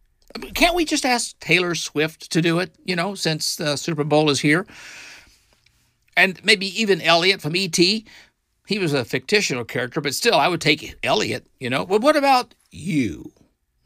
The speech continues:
Hmm? In a poll, forty-two percent of Americans say, yes, they believe they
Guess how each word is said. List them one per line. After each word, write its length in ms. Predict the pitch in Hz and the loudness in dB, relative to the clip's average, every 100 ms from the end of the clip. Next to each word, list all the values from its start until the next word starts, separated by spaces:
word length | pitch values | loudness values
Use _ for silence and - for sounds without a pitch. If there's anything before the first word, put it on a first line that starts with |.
| _ _ | _ _
Hmm? 240 | 170 233 302 _ _ - - - - _ _ _ _ | 0 0 0 _ _ -10 -10 -10 -20 _ _ _ _
In 140 | 214 | 2
a 80 | 185 | 2
poll, 420 | - 262 196 165 | 4 4 4 2
forty-two 380 | 160 240 240 226 | 2 2 2 -4
percent 240 | 185 196 | -2 0
of 60 | 185 | 2
Americans 460 | 190 180 160 156 - | 4 2 2 -2 0
say, 220 | 139 131 | 2 2
yes, 440 | 143 269 226 - | 2 2 2 0
they 160 | - 196 | 0 0
believe 420 | 196 196 220 208 | 2 0 0 2
they 560 | 339 339 220 185 214 | 8 8 8 4 0